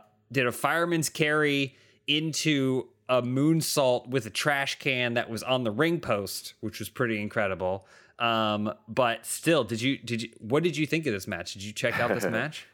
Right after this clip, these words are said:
Speaker 2: I think you're talking about, uh, what is Kenny called? I, he, uh, there's, like, a name for it, and he, he, he always shouts something right before he does that move, like
Speaker 1: Video game term.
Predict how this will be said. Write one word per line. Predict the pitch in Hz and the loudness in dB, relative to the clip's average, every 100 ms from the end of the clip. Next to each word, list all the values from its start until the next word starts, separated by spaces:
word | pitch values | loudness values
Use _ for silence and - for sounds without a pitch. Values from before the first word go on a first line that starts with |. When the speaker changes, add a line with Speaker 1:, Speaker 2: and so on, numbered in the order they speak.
| _ | _
Speaker 2:
I | 131 | 4
think | 147 170 | 6 6
you're | 156 | 6
talking | 165 156 | 6 6
about, | 143 110 110 117 113 | 6 6 6 6 6
uh, | |
what | 117 160 | 6 6
is | 147 135 | 4 2
Kenny | - 143 | -2 -4
called? | 120 - 123 120 | -2 2 4 4
I, | 110 113 107 | 2 0 -2
he, | - 117 110 | -6 -4 2
uh, | 104 92 85 76 - - | 4 6 4 0 -8 -18
there's, | 117 | -14
like, | 139 110 | -8 -6
a | |
name | 117 110 107 | -2 -2 0
for | - 110 101 | 4 6 6
it, | 95 | 2
and | 95 90 87 | -2 -4 -6
he, | 92 92 | -6 -6
he, | 87 85 82 - | -6 -6 -8 2
he | 107 | 4
always | 107 98 87 - | 4 2 -6 -12
shouts | - 101 95 - | -2 2 0 -2
something | - 85 85 80 | -6 -6 -6 -2
right | 87 101 | 2 2
before | 92 - 98 | 0 -2 0
he | 87 | 0
does | 87 85 | -2 0
that | 85 78 | 0 0
move, | 85 80 78 | -2 -2 -2
like | 80 76 | -2 0
Speaker 1:
Video | 113 110 | 2 0
game | 110 107 | 0 -2
term. | 104 117 104 101 | -2 -2 -2 -2